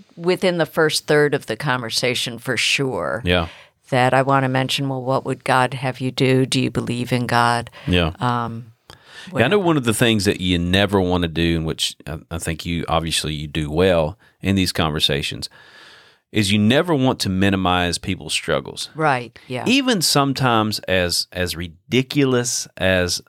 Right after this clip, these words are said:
Speaker 2: those struggles might be, as ridiculous as some of the justifications might be.
Speaker 1: Yeah.
Speaker 2: In this situation, I mean, there were some, there were some struggles for sure.
Speaker 1: And
Speaker 2: And
Speaker 1: they
Speaker 2: I
Speaker 1: were
Speaker 2: was
Speaker 1: common situations, by the way.
Speaker 2: Yeah.
Speaker 1: They were the four most common situations. That was the brief outline that we had given, Maddie. These are gonna be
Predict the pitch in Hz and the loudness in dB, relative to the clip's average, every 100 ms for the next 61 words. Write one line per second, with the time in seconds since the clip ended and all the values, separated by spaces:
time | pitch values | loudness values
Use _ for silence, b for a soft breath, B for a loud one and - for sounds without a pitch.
0 | _ - 92 87 - - 92 90 - 90 | _ -4 0 0 2 2 2 -2 -4 -4
1 | 71 71 90 80 92 87 117 139 131 123 | -4 -2 -4 -2 -4 -2 -2 0 -2 0
2 | - 87 117 101 87 78 98 98 - - | 0 0 0 0 -2 0 0 0 -4 -4
3 | - 87 - 78 - - 85 82 69 76 | 0 0 0 -4 -6 -4 0 0 -2 -4
4 | 82 69 64 - 143 131 127 B B - | -2 -2 -4 -8 -8 -6 -8 B B 0
5 | 110 233 - - 113 104 - 87 82 - | 2 2 0 2 2 2 0 -2 -6 -10
6 | - 90 98 113 - 82 73 _ _ 143 | -8 -2 -2 -2 -4 -6 -10 _ _ -4
7 | 131 - - 127 82 - - - - 180 | -4 -4 0 0 0 -8 -14 -8 -2 2
8 | 113 87 98 214 226 262 - - 254 269 | 2 0 -2 -2 0 0 -2 -2 0 0
9 | 262 254 - 226 220 202 190 196 - 156 | 0 -2 -2 -2 0 0 0 -4 -2 -2
10 | 151 139 143 - 175 185 180 165 - 208 | -2 -2 0 0 0 0 0 -4 -2 2
11 | 208 214 208 185 - 185 170 180 175 180 | 2 2 0 0 -2 0 0 0 -2 -2
12 | 160 156 151 156 170 156 160 160 160 165 | -2 0 0 0 -2 0 2 2 2 2
13 | 151 - 147 156 160 165 156 151 156 151 | 0 -2 -2 0 0 0 -2 0 0 0
14 | 131 147 131 127 147 170 165 160 165 156 | -2 -2 -4 -2 0 0 0 0 0 -2
15 | 180 214 - 185 175 160 139 160 165 165 | -2 0 0 2 0 -2 -2 -2 0 -2
16 | 165 | -6